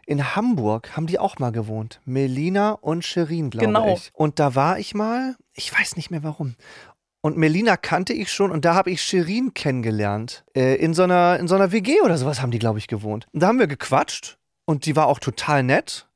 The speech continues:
Speaker 1: Mehr war's dann aber auch nicht. Und dann hat sie ja nachher noch bei Kartoffelsalat mitgemacht. Und da war sie auch super nett. Da hat sie, da war auch meine Schwester wieder großer Fan von Shirin.
Speaker 2: Mhm.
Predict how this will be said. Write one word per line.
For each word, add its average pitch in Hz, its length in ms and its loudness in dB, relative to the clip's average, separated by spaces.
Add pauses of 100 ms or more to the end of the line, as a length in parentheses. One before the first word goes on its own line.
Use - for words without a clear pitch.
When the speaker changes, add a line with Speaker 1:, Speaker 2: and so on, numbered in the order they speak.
Speaker 1:
Mehr 151 240 4
war's 220 200 2
dann 143 120 0
aber 110 220 2
auch 107 140 -8
nicht. 110 360 -6
Und 139 120 -4
dann 160 140 4
hat 185 180 0
sie 175 100 -4
ja 156 60 4
nachher 151 260 0
noch 156 100 0
bei 143 180 2
Kartoffelsalat 196 800 -4
mitgemacht. 202 720 -4
Und 165 160 4
da 165 100 6
war 180 160 6
sie 156 160 -2
auch 156 180 4
super 131 540 0
nett. 120 400 -4
Da 139 180 0
hat 160 160 -2
sie, 160 180 0
da 139 140 4
war 151 180 4
auch 139 120 -2
meine 139 200 0
Schwester 160 420 0
wieder 160 180 2
großer 139 300 -2
Fan 160 240 0
von 151 180 -4
Shirin. 147 400 0
Speaker 2:
Mhm. 202 160 -2